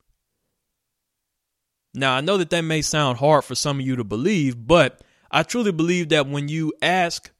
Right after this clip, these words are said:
Klay Thompson to take over and fill the void as far as the leadership void is concerned, when Steph Curry is out, I think he does a great job with that. But when Steph Curry comes back into the rotation, takes that role back,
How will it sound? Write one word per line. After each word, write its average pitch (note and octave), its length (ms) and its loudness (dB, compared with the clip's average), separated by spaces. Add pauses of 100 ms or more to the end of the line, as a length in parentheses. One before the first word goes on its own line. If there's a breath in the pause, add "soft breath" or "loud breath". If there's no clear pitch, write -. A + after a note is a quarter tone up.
(180)
Klay F3 300 0
Thompson E3+ 480 0
to B2 120 -10
take D3+ 320 -2
over C3 440 2 (280 soft breath)
and C3 140 -2
fill E3 320 4
the C3+ 120 0
void C#3 500 4 (500)
as C3 160 -2
far D#3 180 4
as B2+ 100 2
the B2 60 -4
leadership C#3+ 500 0
void B2+ 260 0
is A#2 80 -6
concerned, A#2 540 -4 (360)
when B2+ 140 -2
Steph C#3+ 280 0
Curry C3+ 220 2
is A#2+ 80 -2
out, D#3+ 140 2
I - 20 -2
think C#3 180 -6
he C3+ 80 -6
does B2+ 200 0
a A#2+ 60 -6
great B2 220 -2
job C3+ 280 2
with F2 140 -8
that. F2 200 -6 (680 soft breath)
But C3+ 100 0
when C#3+ 100 0
Steph F3+ 260 0
Curry F3 240 4
comes D#3+ 240 -2
back D3+ 200 2
into C#3+ 200 -6
the C3+ 100 -2
rotation, C3+ 600 -4
takes D3+ 260 -2
that C3+ 160 0
role B2+ 280 2
back, D3 380 0